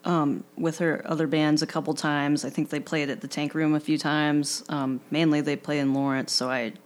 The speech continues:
didn't really see 'em. Um, but yeah, I, I think that, you know, I think for anybody, just having a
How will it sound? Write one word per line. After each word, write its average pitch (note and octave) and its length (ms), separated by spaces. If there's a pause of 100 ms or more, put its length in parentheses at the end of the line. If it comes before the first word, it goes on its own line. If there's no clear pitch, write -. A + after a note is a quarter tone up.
(120)
didn't D3+ 180
really C3+ 200
see D3 200
'em. C3+ 260 (480)
Um, D3 460 (760)
but E3+ 300
yeah, E3 340
I, D#3+ 240 (340)
I E3+ 100
think F3 340
that, D3+ 400 (440)
you D#3+ 120
know, C#3+ 180 (560)
I G#3+ 40
think B3 180
for F#3 100
anybody, D#3+ 460
just D#3 180
having D#3 320
a C3+ 260